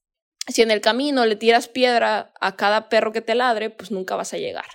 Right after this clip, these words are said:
¿no? Entonces, tú sigue caminando, tú en la tuya, ¿sabes? Y encuentra formas, si tienes que estar en ciertos lugares, por ahora, de aprovechar ese tiempo, este, para que no tengas que estar como que,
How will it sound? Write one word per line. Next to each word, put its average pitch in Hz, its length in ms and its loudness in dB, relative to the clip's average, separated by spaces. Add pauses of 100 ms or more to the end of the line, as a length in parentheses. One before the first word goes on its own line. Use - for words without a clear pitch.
(440)
¿no? 170 340 -10
Entonces, 202 600 0 (580)
tú 269 120 -2
sigue 339 240 2
caminando, 339 640 -2
tú 254 120 2
en 262 100 2
la 285 160 -2
tuya, 403 360 2 (100)
¿sabes? 247 440 2
Y 262 100 6
encuentra 262 560 2
formas, 285 640 0
si 208 280 -8
tienes 240 280 0
que 254 80 -8
estar 247 220 2
en 240 100 -8
ciertos 247 280 -4
lugares, 240 440 -2 (280)
por - 200 -2
ahora, 208 420 0 (480)
de 196 160 2
aprovechar 190 580 2
ese 214 160 0
tiempo, 208 720 -2 (480)
este, 175 960 -4 (260)
para 175 200 2
que 180 120 -6
no 180 140 -2
tengas 202 340 -2
que 190 160 -2
estar 185 360 0
como 185 280 -6
que, - 200 -4